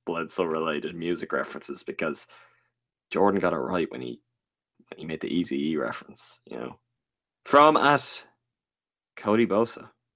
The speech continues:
Tony Snell is shooting forty-nine percent from three, but only averaging three point eight attempts per game. Should the Bucks be looking at getting more three-point attempts?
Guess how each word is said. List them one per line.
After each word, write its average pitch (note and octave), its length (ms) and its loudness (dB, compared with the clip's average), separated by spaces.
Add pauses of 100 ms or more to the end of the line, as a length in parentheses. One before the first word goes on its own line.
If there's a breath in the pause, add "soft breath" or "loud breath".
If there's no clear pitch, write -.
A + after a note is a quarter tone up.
(760)
Tony A#2 180 4
Snell C3 300 6
is G2 100 0
shooting B2+ 460 6 (1400)
forty-nine G#2 340 4
percent G#2+ 240 -6
from F2 100 -10
three, E2+ 300 -6 (380)
but - 180 -2
only A2 380 4
averaging F2+ 480 0
three G2 320 -2
point F#2+ 320 0 (100)
eight G2 320 -2
attempts F2+ 420 -4
per G#2 200 0
game. A2 340 2 (880)
Should G#2+ 260 4
the A#2+ 60 2
Bucks C3 340 8
be C3+ 140 2
looking A#2+ 320 6
at B2 120 -2
getting G2 280 4
more F2 320 0
three-point A2+ 840 -4
attempts? - 920 -4